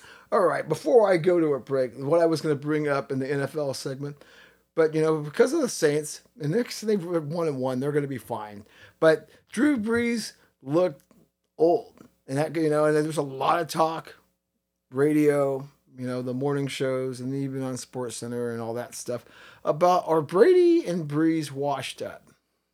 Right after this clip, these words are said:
Well, they're old. Will I bet against either one of them? Eh, Brees maybe, you know, because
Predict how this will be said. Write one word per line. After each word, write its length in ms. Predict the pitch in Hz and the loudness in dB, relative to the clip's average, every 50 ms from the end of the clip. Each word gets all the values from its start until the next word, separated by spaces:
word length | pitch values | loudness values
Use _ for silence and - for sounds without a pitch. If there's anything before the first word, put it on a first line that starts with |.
| _ _ _ _ _ _ _ _ _ _ _ _ - - - _ - - - - - - - - - - - - - - - - - - - - - _ _ - | _ _ _ _ _ _ _ _ _ _ _ _ -20 -20 -20 _ -20 -20 -20 -20 -20 -20 -20 -20 -20 -20 -20 -20 -20 -20 -20 -20 -20 -20 -20 -20 -20 _ _ -12
Well, 720 | 139 131 135 143 175 196 196 202 190 185 185 180 175 156 - - - - - - - - - - - _ _ _ _ _ _ _ _ _ _ _ - | -6 0 4 6 6 8 8 8 8 8 8 6 4 2 -6 -12 -14 -14 -16 -18 -20 -20 -20 -20 -20 _ _ _ _ _ _ _ _ _ _ _ 2
they're 160 | 165 190 208 | 2 4 8
old. 300 | 185 165 151 - - _ _ _ _ _ _ _ _ _ _ _ _ _ _ _ _ _ _ _ _ _ _ | 8 6 6 6 0 _ _ _ _ _ _ _ _ _ _ _ _ _ _ _ _ _ _ _ _ _ _
Will 140 | - 147 170 | 4 6 8
I 120 | 175 165 156 | 8 8 6
bet 240 | 147 156 170 175 | 6 6 6 6
against 320 | 175 156 170 196 180 - 208 | 6 4 0 -2 -2 -2 -2
either 260 | 208 185 165 165 160 | 2 4 4 4 6
one 180 | 156 156 165 190 | 4 4 4 2
of 120 | 214 214 | 0 -2
them? 220 | 269 277 269 247 _ _ _ _ _ _ _ _ _ _ _ - | -2 -4 -4 -6 _ _ _ _ _ _ _ _ _ _ _ 0
Eh, 240 | 370 415 440 - 247 226 | 2 6 6 6 6 6
Brees 360 | 339 370 359 349 320 214 214 | 4 6 6 6 6 4 6
maybe, 580 | 233 226 226 233 226 226 233 233 240 226 220 - | 6 6 6 6 4 2 0 0 0 -2 -4 -6
you 120 | 262 208 | -6 -2
know, 160 | 190 190 185 | -2 -2 -2
because 540 | 175 196 180 - - 196 180 190 180 - - | 0 -2 -4 -2 2 2 2 2 2 -4 -8